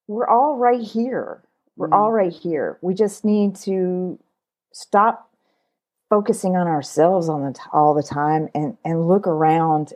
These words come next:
Speaker 1: and see all these other people who need a smile, need a
Speaker 2: Mm.
Speaker 1: hug,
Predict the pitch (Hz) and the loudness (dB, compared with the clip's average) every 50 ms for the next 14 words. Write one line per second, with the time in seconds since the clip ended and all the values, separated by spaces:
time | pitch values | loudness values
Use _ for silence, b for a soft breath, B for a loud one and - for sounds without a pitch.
0 | - - - 156 156 151 151 156 151 151 - _ _ _ _ _ _ _ _ _ | -16 -10 -8 -6 -4 -4 -4 -6 -8 -10 -14 _ _ _ _ _ _ _ _ _
1 | _ _ - - - - 202 208 214 226 - 196 190 185 180 180 180 170 165 160 | _ _ -20 -14 -4 0 0 2 4 4 4 4 4 4 4 2 2 0 0 -2
2 | - - - 175 175 185 185 185 - - 185 180 - 175 175 170 170 165 170 - | -4 -4 0 0 2 2 0 -2 -2 -4 -6 -2 0 2 4 4 2 2 0 -2
3 | 196 175 170 165 165 160 156 160 b b b b b b b b b _ _ - | 0 2 2 2 2 0 -2 -4 b b b b b b b b b _ _ -2
4 | 180 202 208 214 202 202 - - 190 175 165 160 165 165 165 165 160 156 151 151 | 0 2 2 2 2 -2 -4 -6 -2 0 2 2 4 4 4 4 4 2 2 0
5 | 151 - 202 190 202 226 226 208 170 - 170 180 165 160 165 165 160 160 160 160 | -2 -4 -4 -2 0 2 2 0 -2 -2 0 2 4 4 4 4 2 2 0 -4